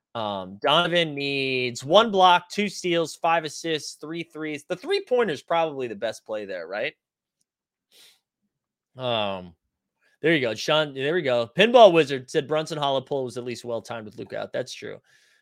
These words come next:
Um, here we go. What else? What else? "Don't take it personal. I just hate everyone." There you go. I like that, Royman.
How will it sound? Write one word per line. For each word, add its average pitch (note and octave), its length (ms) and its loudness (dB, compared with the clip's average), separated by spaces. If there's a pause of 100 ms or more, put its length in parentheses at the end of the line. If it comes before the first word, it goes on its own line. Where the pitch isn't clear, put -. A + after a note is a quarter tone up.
Um, G2 580 -6 (1800)
here B2 240 -10
we A#2 80 -12
go. G2+ 200 -8
What A2+ 160 -10
else? G2+ 240 -10
What A#2 80 -8
else? A2 160 -12
"Don't D#3 200 0
take E3+ 160 0
it B2+ 80 -4
personal. C#3 300 -6
I B2+ 40 -6
just A#2+ 140 -12
hate B2+ 140 -6
everyone." A2 480 -6
There E3 140 0
you F3+ 80 -2
go. B2 80 -10
I D#3+ 100 2
like F3 320 4
that, C#3 240 6
Royman. G2+ 340 -8